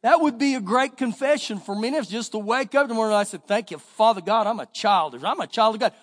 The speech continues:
We sang that song Sunday morning, "I'm a child of God." But this is really good right here. Now get a hold of this. It says,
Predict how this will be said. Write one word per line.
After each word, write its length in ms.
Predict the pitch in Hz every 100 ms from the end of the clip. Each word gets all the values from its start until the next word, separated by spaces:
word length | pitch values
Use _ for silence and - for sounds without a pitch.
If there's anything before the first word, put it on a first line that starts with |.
| _
We 200 | - 254
sang 340 | - 285 339 330
that 220 | 330 320
song 400 | - 320 330 269
Sunday 180 | 254 220
morning, 200 | 233 370
"I'm 80 | 480
a 20 |
child 340 | - 440 494
of 120 | 403 208
God." 400 | - 480 180 - - - _ _ _ _ _ _ _ _ _
But 220 | 220 240
this 300 | 285 330 -
is 180 | 294 214
really 440 | 226 294 339 330 277
good 280 | 320 339
right 240 | 240 226 190
here. 160 | 208
Now 160 | 220 220
get 240 | 190 311
a 60 | 339
hold 300 | 302 302 240
of 60 | 214
this. 240 | 208 -
It 140 | 247
says, 420 | 190 247 240 226